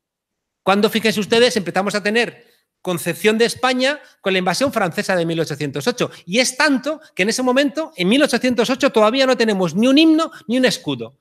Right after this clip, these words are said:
El himno es una jota que reza la Virgen del Pilar, dice que no quiere ser francesa, que quiere ser capitana de la tropa aragonesa, no de la tropa española.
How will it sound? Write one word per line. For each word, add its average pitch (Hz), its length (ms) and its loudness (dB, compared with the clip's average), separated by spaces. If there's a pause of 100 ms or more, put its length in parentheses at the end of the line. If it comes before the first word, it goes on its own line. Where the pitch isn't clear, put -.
(120)
El 208 140 0
himno 277 260 2
es 294 320 -2
una 262 160 0
jota 165 580 -6
que 190 100 -2
reza 240 280 -2
la 233 80 0
Virgen 254 260 -2
del 254 180 0
Pilar, 240 240 0
dice 214 300 -6
que 170 80 -6
no 196 100 -4
quiere 226 160 -2
ser 233 140 -4
francesa, 247 560 -6 (260)
que 160 120 -4
quiere 202 160 0
ser 220 140 -2
capitana 233 420 0
de 214 80 0
la 170 80 0
tropa 220 360 -4
aragonesa, 147 540 -2
no 156 80 -6
de 233 80 -2
la 208 80 0
tropa 139 200 -4
española. 117 420 -12